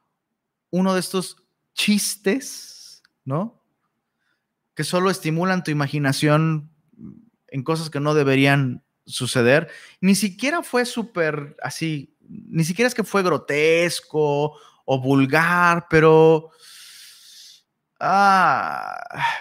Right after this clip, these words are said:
no, no estuvo chido, no estuvo chido. Y recuerdo que, o sea, eh,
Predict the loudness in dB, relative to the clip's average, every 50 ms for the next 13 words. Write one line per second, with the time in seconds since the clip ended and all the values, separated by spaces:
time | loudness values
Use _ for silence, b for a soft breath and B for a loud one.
0 | -8 -6 -4 -2 -2 0 0 -2 -2 -2 -2 -2 -2 -2 -2 -2 -4 -2 0 0
1 | 2 2 4 4 2 2 2 2 0 0 2 2 2 4 4 4 4 2 -2 b
2 | b b b b b b b b b b b _ _ -2 0 0 0 2 2 2
3 | 2 2 2 2 2 2 2 -2 -6 _ -8 -4 0 2 2 2 2 -2 -8 _
4 | _ _ _ _ _ _ _ _ _ -20 -20 -20